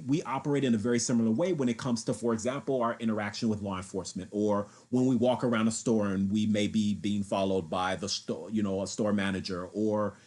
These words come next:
you know, we apply for a job and we feel like the person, like, before the interview even started, interacted with us in a certain way, right? Like, we actually, like, contrary to what I think dominant culture thinks, we actually try and justify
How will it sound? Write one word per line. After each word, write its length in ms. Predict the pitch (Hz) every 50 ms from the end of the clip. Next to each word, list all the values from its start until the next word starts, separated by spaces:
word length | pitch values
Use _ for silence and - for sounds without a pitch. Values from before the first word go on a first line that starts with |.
| _ -
you 100 | 117 117
know, 220 | 110 104 101 104 104
we 480 | 98 110 117 117 117 113 110 110 107 - 120
apply 340 | 117 - - 135 131 127 120
for 220 | - 131 120 117
a 20 |
job 460 | 101 120 113 113 110 101 104 98 101 101
and 100 | 98 98
we 80 | 104
feel 180 | 101 - 117 107
like 160 | 101 98 -
the 60 | -
person, 580 | 107 - 120 110 107 - 117 107 104 104 101 101
like, 300 | 98 95 95 90 80 -
before 240 | 104 104 - 113 101
the 80 | 110
interview 300 | 98 98 107 92 98 101
even 180 | 98 95 87 95
started, 440 | - - 131 113 104 107 107 101 -
interacted 520 | - 104 104 98 101 101 107 - 104 90
with 160 | 78 90 -
us 160 | 92 85 -
in 80 | 95 82
a 40 | 82
certain 280 | - 101 85 85 82
way, 160 | 85 85 80 82
right? 260 | 95 98 110 110 - - - - -
Like, 220 | 135 139 135 - - - _ -
we 220 | - 156 214 226 -
actually, 600 | 135 143 175 190 - - 180 151 143 135 127 123
like, 360 | 127 110 110 107 113 107 -
contrary 460 | - 156 160 170 - - 175 170 151
to 100 | - 143
what 160 | 113 123 117
I 80 | 117 120
think 360 | - 135 127 120 107 104 101
dominant 360 | 117 107 110 107 117 113 113
culture 320 | - - 113 107 - 110 101
thinks, 360 | - 175 180 156 117 - -
we 180 | 123 151 - - -
actually 360 | 120 143 151 - - 160 143
try 220 | - - 139 117
and 80 | 110 107
justify 840 | 101 117 120 131 - - 127 - - 135 147 151 131 92 90 87